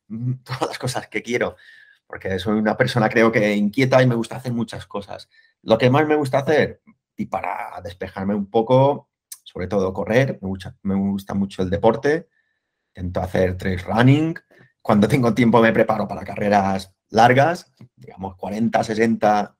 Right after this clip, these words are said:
y cuando he tenido tiempo hace años, cien y pico, ¿vale? Pero vamos, correr me apasiona. Y luego también me gusta mucho la música. Y toco la guitarra, diré que toco la guitarra, no, no que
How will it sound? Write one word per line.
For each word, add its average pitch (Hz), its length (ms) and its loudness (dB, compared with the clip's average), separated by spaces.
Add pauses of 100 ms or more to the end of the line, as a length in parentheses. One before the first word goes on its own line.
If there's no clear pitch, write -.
y - 100 -20
cuando 127 360 0
he 131 60 4
tenido 127 280 4
tiempo 117 260 0
hace - 180 -2
años, 123 460 -4 (580)
cien 120 420 -2
y 113 80 0
pico, 165 480 -2 (100)
¿vale? 123 400 -4 (760)
Pero 101 160 -4
vamos, 95 240 -2
correr 104 300 -6
me 104 140 -2
apasiona. 120 720 -4 (760)
Y 123 120 4
luego 120 240 6
también 104 320 -2
me 104 80 -2
gusta 98 220 -6
mucho 98 280 -4
la 87 100 -4
música. - 580 -10
Y - 800 -14 (1000)
toco 110 240 4
la 95 120 2
guitarra, 113 600 0
diré 98 200 -4
que 107 120 -6
toco 123 260 2
la 104 100 4
guitarra, 110 500 -4
no, 101 260 -2
no 110 180 0
que 104 460 0